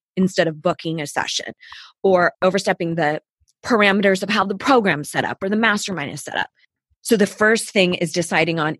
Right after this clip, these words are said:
exactly what it is that I need to say. Deciding and being very, very clear. So for an example, in, in, like, an interpersonal relationship, say with your husband,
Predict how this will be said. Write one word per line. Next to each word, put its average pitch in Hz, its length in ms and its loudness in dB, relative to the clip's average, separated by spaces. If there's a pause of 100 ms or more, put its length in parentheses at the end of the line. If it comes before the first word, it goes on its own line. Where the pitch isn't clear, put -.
exactly 170 680 0
what 180 180 2
it 170 160 0
is 160 180 0
that 160 140 0
I 147 80 -4
need 139 220 -8
to 139 100 -8
say. - 320 -8 (960)
Deciding 170 540 0 (120)
and 185 120 2
being 170 220 0
very, 180 260 4
very 160 240 0
clear. 131 280 -2
So 202 180 0
for 233 160 2
an 208 100 4
example, 190 640 2
in, 165 520 0 (1120)
in, 196 200 4
like, 156 180 0
an 135 120 -8
interpersonal 170 560 0
relationship, 147 540 0
say 160 120 2
with 147 160 -2
your - 100 -10
husband, - 500 -6